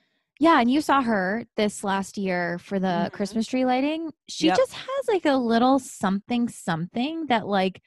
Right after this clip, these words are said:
Speaker 1: a lot of people don't have, which is why I think she's famous, obviously, but, like,
Speaker 2: Mm-hmm.
Speaker 1: she's better than I think every time.
Speaker 2: Yeah, for sure.
Speaker 1: You know, I love her album.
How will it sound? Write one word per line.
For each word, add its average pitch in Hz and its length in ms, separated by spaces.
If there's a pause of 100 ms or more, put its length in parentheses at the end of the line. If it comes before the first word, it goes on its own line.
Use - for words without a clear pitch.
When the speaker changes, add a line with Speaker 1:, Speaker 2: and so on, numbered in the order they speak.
(360)
Speaker 1:
a 220 60
lot 214 180
of 233 60
people 254 180
don't 220 180
have, 180 360
which 233 200
is 233 360
why 190 320
I 190 80
think 175 180
she's - 300
famous, 185 580
obviously, 180 560
but, 180 220
like, 180 260
Speaker 2:
Mm-hmm. 147 80 (480)
Speaker 1:
she's 381 380
better 185 380
than 170 180
I 151 460 (180)
think - 360 (120)
every 170 200
time. - 380 (200)
Speaker 2:
Yeah, 139 320 (340)
for 175 160
sure. 131 360 (400)
Speaker 1:
You 220 140
know, 226 240 (180)
I 233 140
love 196 260
her 175 120
album. 180 480